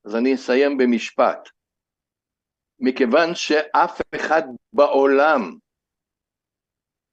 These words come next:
בעולם שלנו, לא ידע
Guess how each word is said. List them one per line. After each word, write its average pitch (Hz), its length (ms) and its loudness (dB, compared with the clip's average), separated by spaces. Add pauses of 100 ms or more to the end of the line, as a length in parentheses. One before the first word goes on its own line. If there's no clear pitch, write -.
(500)
בעולם 104 340 -2
שלנו, 110 520 -2 (1900)
לא 127 280 2
ידע 143 380 2